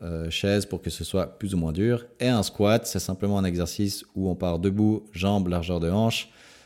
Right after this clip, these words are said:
On vient comme s'asseoir en poussant les fesses vers le bas et l'arrière et on remonte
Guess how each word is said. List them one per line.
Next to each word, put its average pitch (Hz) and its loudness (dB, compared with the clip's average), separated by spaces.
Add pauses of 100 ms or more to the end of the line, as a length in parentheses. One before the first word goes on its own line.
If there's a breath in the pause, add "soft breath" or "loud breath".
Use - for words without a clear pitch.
(440 loud breath)
On 107 2
vient 107 4
comme 139 4
s'asseoir 110 2
en 95 0
poussant 101 -2
les 95 2
fesses 95 -2
vers 95 2
le 95 2
bas 90 0
et 85 -4
l'arrière 90 0 (200)
et 113 2
on 101 4
remonte 87 0